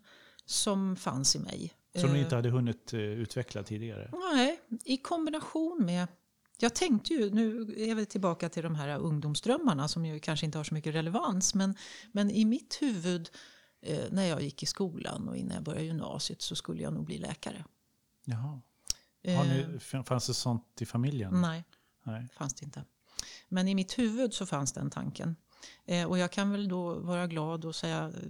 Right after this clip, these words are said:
Speaker 1: tacksamhetens ord till de som såg till att jag inte blev det. Eh, utan att det blev en annan <laughs> väg för mig. Men någonstans så har det ändå funnits en fascination över, över det här med,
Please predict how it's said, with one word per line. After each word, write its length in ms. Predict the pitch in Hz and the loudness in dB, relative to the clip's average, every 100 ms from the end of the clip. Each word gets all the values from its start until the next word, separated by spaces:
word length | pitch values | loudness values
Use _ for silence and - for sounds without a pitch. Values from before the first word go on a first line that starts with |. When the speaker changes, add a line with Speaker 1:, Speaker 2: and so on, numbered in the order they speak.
| 160 | -8
Speaker 1:
tacksamhetens 600 | - - 151 156 - 160 | -4 0 0 -2 -2 -2
ord 220 | 190 262 | 0 -2
till 100 | 233 | -2
de 180 | 190 170 | 0 0
som 220 | - 165 | -2 -4
såg 240 | 160 - - | -2 -2 0
till 160 | 170 | 0
att 120 | 156 - | 0 2
jag 100 | 170 | 0
inte 180 | 151 202 | 2 2
blev 140 | 392 220 | 0 2
det. 140 | 151 208 - - - - 196 | 0 0 -4 -16 -18 -2 6
Eh, 320 | 196 190 175 | 8 8 4
utan 320 | 175 180 165 | 0 0 0
att 140 | 170 165 | 0 0
det 60 | |
blev 200 | 165 165 | 2 2
en 60 | 160 | 4
annan 220 | 156 165 - - | 2 6 6 6
<laughs> 680 | 247 185 269 214 - - - | 4 6 6 4 0 -6 0
väg 600 | 180 - 294 269 320 262 | 0 4 8 8 6 2
för 220 | - 240 | 4 4
mig. 360 | 190 147 180 185 - - - | 4 2 0 -2 -8 -14 -8
Men 240 | 214 247 247 | 2 6 8
någonstans 480 | 269 320 - 247 226 | 6 4 4 6 6
så 80 | |
har 160 | 220 226 | 4 2
det 60 | 240 | 2
ändå 180 | 220 | 2
funnits 380 | 190 202 190 190 | 0 -2 0 2
en 100 | 196 | 0
fascination 1500 | 196 - - - 226 - 240 254 - - - 311 285 - 170 | -2 -10 -14 -8 -4 -2 0 0 -4 -10 -6 -6 -6 -4 -4
över, 600 | 160 - - 151 151 156 - - _ _ _ | -2 -4 -4 -4 -4 -6 -12 -20 _ _ _
över 340 | 180 165 151 156 | -6 -6 -6 -8
det 100 | 160 | -8
här 200 | 156 151 | -6 -6
med, 220 | 147 | -6